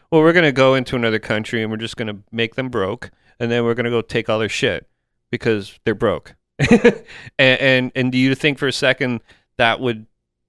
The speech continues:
stop any other sort of re-, retaliation? So they're beginning, they're starting wars to get what they want. And at the same time, well, we're all guilty of it. We're in this global community of,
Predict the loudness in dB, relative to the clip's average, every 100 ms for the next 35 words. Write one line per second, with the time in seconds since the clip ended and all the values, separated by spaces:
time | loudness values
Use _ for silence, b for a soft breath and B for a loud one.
0 | _ _ _ _ -8 -4 2 2 2 -2
1 | -16 _ _ _ _ _ _ -8 -4 -2
2 | 0 0 0 0 0 0 0 -4 _ -10
3 | -10 -10 -4 -2 0 0 0 -2 -4 -6
4 | -10 _ _ _ _ -6 -4 -4 -2 2
5 | 2 2 0 0 0 2 0 0 0 -4
6 | -4 -4 -2 -2 -2 -8 -2 2 4 2
7 | -4 _ _ _ -6 -4 -4 -4 -4 0
8 | 2 4 2 -2 -10 -2 2 4 2 2
9 | 0 0 -2 -4 -8 0 2 2 0 4
10 | 4 2 -2 0 0 0 0 0